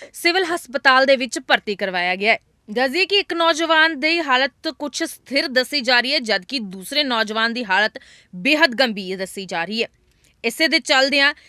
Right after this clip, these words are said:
ਜਿਸ ਪਰਿਵਾਰ ਦੇ ਬੱਚੇ ਦੀ ਹਾਲਤ ਬੇਹੱਦ ਗੰਭੀਰ ਹੈ, ਉਹਨਾਂ ਨੇ ਸਿਵਲ ਹਸਪਤਾਲ ਦੇ ਬਾਹਰ ਮੁੱਖ ਮਾਰਗ ਦੇ ਉੱਤੇ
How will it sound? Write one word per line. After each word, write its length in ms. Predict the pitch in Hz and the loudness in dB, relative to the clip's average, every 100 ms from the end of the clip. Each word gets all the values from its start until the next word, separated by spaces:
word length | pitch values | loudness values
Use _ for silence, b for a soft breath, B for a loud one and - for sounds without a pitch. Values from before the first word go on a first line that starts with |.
| b - | b -8
ਜਿਸ 260 | 190 349 | 0 0
ਪਰਿਵਾਰ 500 | - 339 320 262 247 | 2 2 2 4 4
ਦੇ 180 | 277 294 | 6 2
ਬੱਚੇ 340 | 233 247 - 294 | 2 -2 -2 -2
ਦੀ 120 | 277 | -2
ਹਾਲਤ 340 | 220 220 247 | -2 -2 -2
ਬੇਹੱਦ 400 | 220 196 214 254 | -4 -4 -2 -4
ਗੰਭੀਰ 440 | 208 220 190 214 240 | -2 -4 -4 -4 -2
ਹੈ, 140 | 277 - | -2 -2
ਉਹਨਾਂ 340 | 220 220 277 240 | -4 0 2 2
ਨੇ 160 | 247 b b - | 0 b b -16
ਸਿਵਲ 340 | - 330 392 | -4 2 2
ਹਸਪਤਾਲ 640 | 320 302 240 269 247 247 | 2 -2 -2 0 2 4
ਦੇ 100 | 247 | 2
ਬਾਹਰ 340 | 220 214 226 240 | 2 0 2 2
ਮੁੱਖ 260 | 233 - | -2 -4
ਮਾਰਗ 300 | 302 233 202 | -2 0 0
ਦੇ 220 | 226 226 | 2 2
ਉੱਤੇ 440 | 240 214 - 226 | 2 -2 -2 0